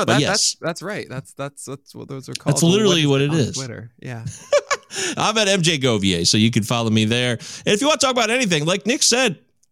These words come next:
Speaker 1: yeah, I work at F T N, but I didn't even mention I, you know, me and Leanne, we still do our first day pod, which is like a,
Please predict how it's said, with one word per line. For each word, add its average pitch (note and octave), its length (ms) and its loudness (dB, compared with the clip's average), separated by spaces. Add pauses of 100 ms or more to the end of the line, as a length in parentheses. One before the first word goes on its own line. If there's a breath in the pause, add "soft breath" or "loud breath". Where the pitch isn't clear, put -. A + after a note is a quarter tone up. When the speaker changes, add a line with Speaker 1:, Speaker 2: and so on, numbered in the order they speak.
(160)
Speaker 1:
yeah, A#3 160 0
I G3 40 0
work G3+ 180 0
at F3+ 60 4
F F3 100 0
T F#3 140 0
N, G#3 100 4
but D3 200 2
I D3+ 40 0
didn't G3+ 140 2
even D#3 100 6
mention D3 320 2
I, C3 80 4 (680 loud breath)
you C4+ 80 2
know, C#4+ 80 4
me D#4 120 2
and F4 100 0
Leanne, C4 360 0
we A3+ 80 4
still B3+ 260 2
do A3 200 2
our G3 120 2
first G3 280 2
day D#3+ 180 2
pod, D#3 320 0
which D#3+ 140 2
is A#2+ 120 2
like C3 180 0
a, A#2 380 0